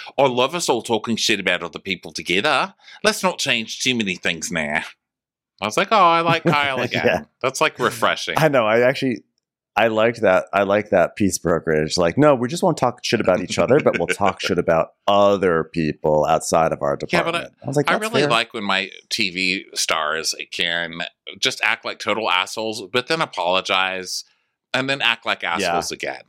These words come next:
Speaker 1: I mean, it's a very important, um, like, spring renewal type thing we need on these shows. We need to watch the flowers grow, then die, then grow, then die.
Speaker 2: <laughs> I actually agree with you, and I was surprised at the relief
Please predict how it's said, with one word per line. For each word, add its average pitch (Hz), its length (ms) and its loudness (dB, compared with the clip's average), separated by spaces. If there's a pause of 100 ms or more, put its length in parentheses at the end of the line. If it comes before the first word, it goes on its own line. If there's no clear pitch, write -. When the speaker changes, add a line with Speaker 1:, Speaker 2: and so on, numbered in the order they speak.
Speaker 1:
I 123 100 0
mean, 156 180 -10
it's 151 180 -8
a 135 80 0
very 127 500 -2
important, 101 1040 -4
um, 80 760 -2 (140)
like, 87 260 -4
spring 95 720 -2
renewal 82 540 -2
type 82 340 -6
thing 78 160 -14
we 76 100 -10
need 76 220 -10
on 71 160 -6
these 71 160 -12
shows. - 440 -6
We 98 80 -2
need 104 180 0
to 92 80 -6
watch 90 280 -2
the - 60 -14
flowers 80 400 -2
grow, 120 380 0 (280)
then 92 160 -2
die, 69 320 -2 (260)
then 90 160 -4
grow, 104 380 0 (260)
then 82 200 -2
die. - 300 -2 (180)
Speaker 2:
<laughs> - 1400 -12
I 131 200 4
actually 208 320 -2
agree 110 220 4
with 120 160 4
you, 131 200 4
and 101 100 4
I 98 40 4
was 101 160 0
surprised 110 800 4
at 95 380 0
the 90 240 0
relief 87 480 0